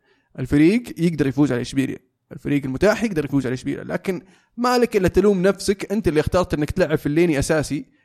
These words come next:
في مباراة زي كذا، في الليني اللي ما منه فايدة، وصار له ثلاثة شهور ما لعب لأنه مصاب، تقوم تلعب أساسي في مباراة زي كذا. فهذا واضح أنه، أنه يعني غلطة مورينيو. آه، غير ذلك، آه، ال-، ال-، الفريق لما يجهز ويصير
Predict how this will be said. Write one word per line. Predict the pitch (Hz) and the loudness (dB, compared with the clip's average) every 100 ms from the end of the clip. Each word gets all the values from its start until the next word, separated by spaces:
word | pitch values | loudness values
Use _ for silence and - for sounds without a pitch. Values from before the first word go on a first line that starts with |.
| _ | _
في | 143 | 0
مباراة | 147 165 | 4 4
زي | 143 147 | 4 0
كذا، | 156 139 101 _ _ | 0 0 -2 _ _
في | _ | _
الليني | 160 170 156 | 0 2 2
اللي | 151 | 2
ما | 180 | 2
منه | 180 156 | 2 2
فايدة، | 151 135 139 | 2 2 2
وصار | 143 160 | 2 2
له | 151 | 2
ثلاثة | 160 170 | 2 2
شهور | 180 175 | 2 2
ما | 160 | 4
لعب | 160 151 | 4 2
لأنه | 151 | 0
مصاب، | 143 143 156 180 | -2 0 0 0
تقوم | 170 | -2
تلعب | 165 165 139 | 0 0 0
أساسي | 139 165 147 | 0 -2 -4
في | 139 | -4
مباراة | 139 147 | -2 -2
زي | 135 | -2
كذا. | - - - _ _ _ | -8 -14 -16 _ _ _
فهذا | 214 226 | 2 6
واضح | 208 220 190 | 6 4 2
أنه، | 185 175 | 0 0
أنه | 180 175 | 0 -2
يعني | 170 | -2
غلطة | 160 156 - 143 | -2 -4 -2 -2
مورينيو. | 135 139 - _ _ _ _ _ | -2 -4 -12 _ _ _ _ _
آه، | - 143 143 131 | 0 2 2 -2
غير | 196 233 | -2 0
ذلك، | 233 233 233 - - _ _ _ _ _ _ | 2 2 -2 -10 -20 _ _ _ _ _ _
آه، | 147 156 147 | 0 2 2
ال-، | 135 127 113 | 0 -6 -8
ال-، | 98 78 78 67 80 55 53 50 50 - - - - _ _ _ 165 | -8 -10 -12 -14 -14 -14 -14 -14 -16 -18 -18 -20 -20 _ _ _ -6
الفريق | 170 247 185 | 0 0 2
لما | 170 165 | 2 2
يجهز | 175 185 135 120 - - - | 2 2 -2 -4 -8 -16 -4
ويصير | 139 143 180 143 | -2 -2 -2 -2